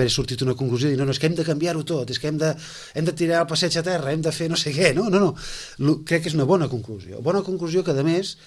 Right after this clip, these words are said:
reflexa la nostra forma d'entendre Sitges des de fa molt temps, que és, eh, pocs canvis ben fets i es va ajustant Sitges a les situacions complicades i difícils, no? I això ha sigut una, una realitat.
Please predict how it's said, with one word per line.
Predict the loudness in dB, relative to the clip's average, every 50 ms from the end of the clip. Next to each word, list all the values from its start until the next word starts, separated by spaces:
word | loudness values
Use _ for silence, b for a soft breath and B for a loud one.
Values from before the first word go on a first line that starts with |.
| B B B B B B B B B B B B B
reflexa | -6 -4 -4 -2 0 -2 0 2 2 0 0 0 -2 -4 -4 -4
la | -4 -2
nostra | -2 -2 -4 -6 -6 -4 -4 -4 -4 -4 -6 -8 -10
forma | -10 -8 -6 -4 -4 -4 -4
d'entendre | -4 -2 -4 -4 -4 0 0 0 2 2 0 0
Sitges | 0 0 -2 -2 -4 -4 -4 -4
des | -6 -6
de | -6 -6
fa | -6 -4
molt | -4 -6 -4 -4
temps, | -4 -4 -4 -4 -6 -8
que | -8 -2 0 2 2 2 2
és, | -2 -6 -8 B B B B B B B B B B B B _ _ -12 -10
eh, | -10 -10 -10 -14 _ -6
pocs | -6 -4 -4 -4
canvis | -2 -2 -2 -2 -4 -6 -6 -6 -8 -10 -10 -10
ben | -4 -2 0 0 0
fets | 0 -2 -2 -4 -4 -6 -8 -6 -2
i | -2 -2
es | 0 2
va | 0
ajustant | 0 0 -2 -2 -4 -2 -2
Sitges | -2 -2 -2 -2 -4 -6 -6 -6 -6
a | -6
les | -6 -6
situacions | -6 -6 -8 -8 -8 -8 -8
complicades | -8 -10 -10 -8 -8 -8 -6 -6 -6 -6 -6 -6 -8 -10
i | -12
difícils, | -12 -12 -12 -12 -12 -12 -12 -10 -8
no? | -6 -6
I | -4
això | -4 -6 -6
ha | -6
sigut | -6 -6 -6 -4
una, | -4 -2 -2 -4 -4 B B B B -4
una | -2 0 0
realitat. | 0 -2 -4 -4 -4 -4 -4 -4 -4 -4